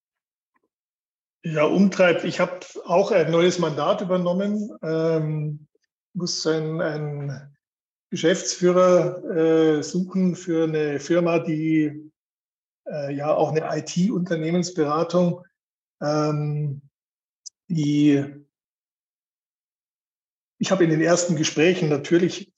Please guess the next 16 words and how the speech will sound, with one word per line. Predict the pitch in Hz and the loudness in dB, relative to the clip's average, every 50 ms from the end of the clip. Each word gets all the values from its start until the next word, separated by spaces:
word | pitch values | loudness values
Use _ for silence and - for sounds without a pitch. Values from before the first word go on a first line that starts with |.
| _ _ - | _ _ -2
Dinge | 180 170 175 160 160 151 143 131 131 | 0 2 2 4 2 2 0 -2 -4
wie, | 139 143 143 147 143 143 143 139 147 180 139 | -6 -6 -4 -4 -2 -2 -2 -2 -4 -4 -6
wie, | 143 143 143 143 143 139 139 139 139 143 | -8 -6 -4 -4 -2 -2 0 0 0 0
äh, | 139 - - 147 143 143 143 139 139 143 143 143 - - - _ _ _ _ _ _ _ _ _ _ _ - - - | 0 -2 -4 -4 -4 -2 -2 -2 -2 -4 -6 -8 -12 -16 -20 _ _ _ _ _ _ _ _ _ _ _ -14 -6 -2
Vision, | 160 156 156 135 143 143 156 165 170 175 175 175 160 | 0 0 0 0 2 4 4 6 6 6 6 4 4
wie | 147 139 135 | 4 2 4
Werte | 143 160 175 175 - 160 147 | 4 4 4 4 4 4 4
abgefragt. | 165 165 - - - 156 - - 170 151 160 170 170 - - - - | 2 2 0 0 -2 -2 -2 -2 -2 0 0 0 0 -4 -8 -12 -10
Und | - 190 160 156 156 156 147 147 | -4 0 0 0 0 -2 -4 0
das, | 165 170 160 180 | 0 0 2 2
was | 175 165 - - | 0 0 2 0
da | 170 147 | -2 -2
kam, | 143 - - 180 190 196 170 143 147 160 165 160 | 0 -2 0 2 4 4 4 2 2 0 -2 -4
das | 160 147 - - | -4 -6 -6 -8
ist | 165 - | -8 -4
so, | 170 160 160 165 - | -2 -2 -2 -2 -6